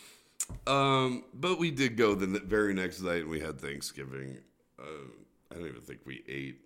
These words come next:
Like, we definitely, like, we cooked here on Thanksgiving. I think everybody saw the kid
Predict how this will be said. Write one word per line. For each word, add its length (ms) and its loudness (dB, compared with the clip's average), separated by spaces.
Like, 240 -10
we 180 -8
definitely, 560 -4
like, 80 -4
we 100 -6
cooked 340 -12
here 280 -10
on 240 -10
Thanksgiving. 600 -16
I 40 -10
think 180 -10
everybody 420 -6
saw 320 -6
the 100 -12
kid 420 -8